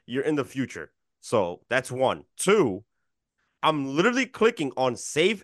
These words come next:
image, and the shit does not fucking save. I don't know what you want me to do. I literally clicked save image, clicked the file to save it on, and it just did not pop up, bro. I know how to work a fucking computer,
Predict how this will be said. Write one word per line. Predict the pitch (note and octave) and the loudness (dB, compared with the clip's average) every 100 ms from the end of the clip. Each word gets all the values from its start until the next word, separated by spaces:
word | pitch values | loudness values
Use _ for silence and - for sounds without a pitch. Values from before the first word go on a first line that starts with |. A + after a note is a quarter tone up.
| - | 0
image, | A3 C3 F#2 E2 - D3 | 2 2 -6 -12 -10 -6
and | C3 | -4
the | A#2+ | -6
shit | - E3+ F#3+ - | -2 0 0 0
does | - C3 | -2 -2
not | A2 C3+ - - | 2 2 2 -4
fucking | - C#3 - C3 | -4 -2 -2 -12
save. | - B2 F#2+ D#2 - | -10 -8 -8 -4 -2
I | A#2 | 2
don't | A2+ D#3 - | 4 2 2
know | D#3 | -4
what | G2+ D#3 D#3 | 0 -2 -2
you | G3 | -8
want | D#3 D#3 A#2+ | -2 -2 -2
me | C#3+ | -6
to | C3+ A#2+ | -6 -6
do. | F2 G#2+ D2 _ _ _ _ - | -2 -2 -4 _ _ _ _ -2
I | D3 | -2
literally | A#2+ E3 G#3+ A3+ | 0 0 0 -6
clicked | - - E3+ - _ _ _ _ | -4 4 4 2 _ _ _ _
save | - - D#3+ G#3+ F#3+ - | -12 -2 0 0 -2 2
image, | A3+ B2 F2+ - - - _ | 4 2 -6 -12 -18 -18 _
clicked | - F3+ G#3+ | -2 2 2
the | A#3 - _ _ | 0 -6 _ _
file | G#3 G#3+ | 4 4
to | G3+ | 4
save | - A3 F3+ | 2 2 4
it | B2+ | 0
on, | G2 F2 - _ - | -2 -6 -12 _ -2
and | D3+ | -2
it | C#3 | -2
just | B2+ F2+ | -10 0
did | E3+ | 2
not | F3+ E3+ | 4 2
pop | - D3+ - | 0 0 0
up, | A2+ F2+ | -2 -2
bro. | G#2+ | -4
I | C3 | -2
know | C3 D#3 | -2 -2
how | E3 | -2
to | |
work | B2 C#3+ | -4 -8
a | G#2 | -12
fucking | - - D#3+ C3 | -6 -4 -2 -6
computer, | A2 - B2 F2 | -10 -8 -6 -6